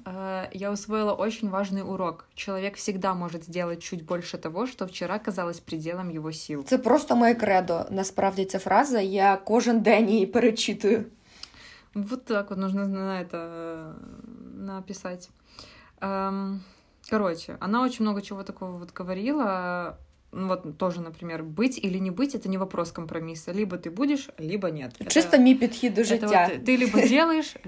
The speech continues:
Speaker 1: либо нет. То есть делаешь и имеешь, <laughs> или ты не делаешь, и жизнь имеет тебя. <laughs> Всё.
Speaker 2: Абсолютно. І я взагалі раджу кожному піти, почитати цитати Голди Меір саме про життя і про таку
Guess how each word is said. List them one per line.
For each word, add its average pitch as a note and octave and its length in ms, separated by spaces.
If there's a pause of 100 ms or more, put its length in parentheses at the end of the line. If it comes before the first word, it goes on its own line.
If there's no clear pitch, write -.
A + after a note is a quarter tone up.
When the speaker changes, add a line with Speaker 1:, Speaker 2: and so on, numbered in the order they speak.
Speaker 1:
либо G3 220
нет. D3+ 240 (200)
То F#3+ 80
есть F3 280 (200)
делаешь F3+ 600
и G3+ 160
имеешь, D4 460 (340)
<laughs> - 300
или C4+ 480
ты B3+ 140
не A3+ 120
делаешь, B3+ 480
и G3 40
жизнь A3 300
имеет F#3 340
тебя. D#3 300
<laughs> - 200 (100)
Всё. F4+ 160
Speaker 2:
Абсолютно. F4 720 (160)
І C4 320
я C#4+ 180
взагалі C4+ 380
раджу A#3+ 280
кожному A3+ 460
піти, A3+ 360
почитати G#3+ 840 (300)
цитати A3 560
Голди G3 340
Меір G#3 260
саме F#3+ 340
про F3+ 320
життя G3 580 (140)
і G3+ 400 (340)
про G3+ 160
таку A3 460